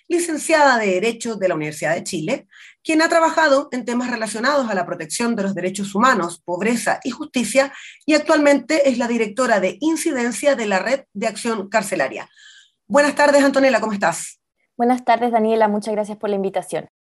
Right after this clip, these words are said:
Speaker 1: Una de las descripciones que aparece en los propósitos de la red hablan de lograr un sistema penal y penitenciario que garantice los derechos humanos. Antonella, ¿cuál es la realidad hoy en Chile para las mujeres privadas de libertad?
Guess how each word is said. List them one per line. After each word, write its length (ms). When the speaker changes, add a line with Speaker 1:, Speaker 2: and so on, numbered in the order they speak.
Speaker 1:
Una 220
de 80
las 220
descripciones 720
que 80
aparece 340
en 60
los 120
propósitos 720
de 80
la 100
red 200
hablan 400
de 140
lograr 360
un 80
sistema 480
penal 540
y 120
penitenciario 760
que 160
garantice 680
los 120
derechos 460
humanos. 560
Antonella, 560
¿cuál 220
es 100
la 100
realidad 600
hoy 200
en 160
Chile 500
para 220
las 140
mujeres 560
privadas 560
de 80
libertad? 440